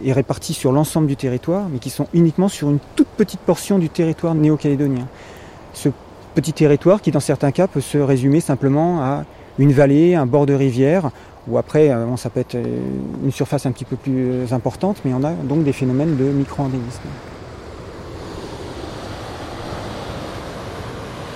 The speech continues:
Ah, ici, nous avons une jolie vue sur cette, euh,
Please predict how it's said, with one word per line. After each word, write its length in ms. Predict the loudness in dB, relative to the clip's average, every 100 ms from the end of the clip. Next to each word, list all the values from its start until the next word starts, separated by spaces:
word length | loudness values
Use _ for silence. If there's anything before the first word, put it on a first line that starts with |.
| -12 -12 -14 -12 -12 -4
Ah, 60 | -2
ici, 160 | 2
nous 160 | 2 4
avons 200 | 4 4
une 100 | 2
jolie 320 | 4 2 2
vue 220 | 0 -2
sur 240 | -2 -4 -4
cette, 320 | -4 -4 0
euh, 220 | 2 2